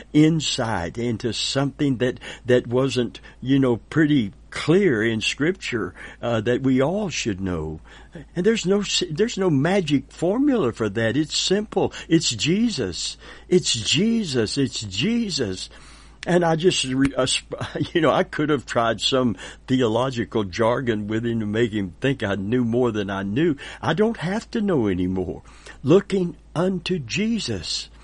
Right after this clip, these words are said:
running this race with patience, with perseverance, looking where? For the endurance we need, the help we need, whatever we need to keep on keeping on, looking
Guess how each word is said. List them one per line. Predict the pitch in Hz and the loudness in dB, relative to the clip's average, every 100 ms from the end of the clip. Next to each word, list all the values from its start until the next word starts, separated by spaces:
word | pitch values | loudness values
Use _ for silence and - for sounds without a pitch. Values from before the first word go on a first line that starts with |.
| - - | -20 -12
running | 120 151 214 202 | 2 4 6 2
this | 175 185 - | 4 2 2
race | 120 160 190 95 78 - - - - - - | -2 2 2 2 -4 -6 -6 -12 -20 -16 0
with | 135 - | 0 0
patience, | - 156 165 - 107 98 - - | -2 -2 0 -2 -4 -2 -6 -4
with | 151 135 | -6 -6
perseverance, | - 165 151 165 120 147 160 151 104 - - - | -4 -2 -2 -4 -2 -2 0 -2 -2 -4 -8 -14
looking | - 123 190 214 - 196 196 - - - - | -6 2 4 4 0 -2 -2 -8 -20 -20 -8
where? | 196 208 151 90 78 - - - | 0 2 2 0 -6 -16 -20 2
For | 165 | 2
the | 151 143 | 6 4
endurance | 127 104 143 180 156 120 - | 4 2 2 2 0 -4 -2
we | 131 | 0
need, | 117 117 101 | 2 0 0
the | 107 110 | 0 0
help | 143 180 160 180 | 2 0 0 2
we | 147 | 2
need, | 127 117 98 90 | 2 0 -2 -2
whatever | 143 143 - 180 190 190 | -2 -2 -2 -2 4 4
we | 185 196 | 4 -2
need | 185 208 190 120 | -2 -2 -4 -2
to | 135 | -2
keep | - - 208 - - - | -2 -4 -4 -4 -8 -2
on | 175 175 170 | 0 0 -4
keeping | - 175 170 175 143 - | -6 -6 -4 -2 -2 -2
on, | 120 104 87 90 - - - | -2 0 -2 -10 -16 -16 0
looking | 123 202 - - 190 185 | 4 6 4 -2 0 0